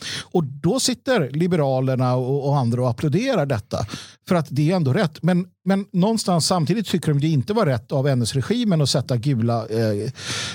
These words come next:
davidsstjärnor på judar. Men det var väl lika rätt att göra det, om det nu ska vara rätt att tvinga människor att bära olika, eh, saker.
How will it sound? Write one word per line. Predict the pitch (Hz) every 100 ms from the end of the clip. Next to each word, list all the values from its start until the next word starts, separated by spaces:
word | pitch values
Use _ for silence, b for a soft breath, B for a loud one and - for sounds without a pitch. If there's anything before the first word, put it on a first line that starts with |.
| B
davidsstjärnor | 135 131 120 - 180 185
på | 120
judar. | 131 143 127 196
Men | 190
det | 175
var | 127
väl | 214
lika | 277 208 - 135
rätt | 147 131 -
att | 143
göra | 156 147 139
det, | 151 262 95 95 _
om | - 175
det |
nu | 147 135
ska | -
vara | 135 120
rätt | 123 - -
att | 120 101 B B B
tvinga | - 180 123 151
människor | 156 127 117 131
att |
bära | 110 180 147 104 123
olika, | 107 107 101 117
eh, | 107 247 120
saker. | 98 127 87 - -